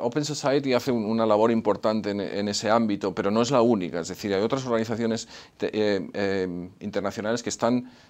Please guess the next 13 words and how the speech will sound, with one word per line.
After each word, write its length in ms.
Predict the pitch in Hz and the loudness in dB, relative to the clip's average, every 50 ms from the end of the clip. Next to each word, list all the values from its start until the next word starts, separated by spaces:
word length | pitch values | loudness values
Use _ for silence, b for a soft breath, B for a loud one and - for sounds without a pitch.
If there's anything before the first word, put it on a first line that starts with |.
| B B | B B
eh, 140 | - 104 107 | -6 -4 0
apoyando 480 | - 110 101 - 107 107 113 120 123 123 | 0 0 2 4 6 8 8 6 6 6
este 200 | 117 113 - 104 | 2 0 0 -2
tipo 240 | 98 107 - 104 101 | -2 -2 0 0 0
de 60 | 98 | 2
iniciativas. 680 | 98 101 95 - 104 90 - 123 117 107 101 92 90 - B B B B B B | 0 -2 -2 -2 -4 -4 -2 0 0 2 2 2 0 -2 B B B B B B
Y 160 | - 117 120 | -2 2 4
es 140 | 131 147 - | 4 4 4
una 140 | 175 170 160 | 2 2 2
tendencia 520 | 160 147 139 143 147 151 - 165 151 139 | 2 2 2 2 0 2 4 4 4 4
que 240 | 127 135 117 113 87 | 4 2 2 2 2
incluso 480 | 101 107 98 - 120 127 - 151 143 139 | 0 -2 -2 -2 -2 0 2 4 4 4
en, 260 | 123 117 110 101 | 4 2 0 -2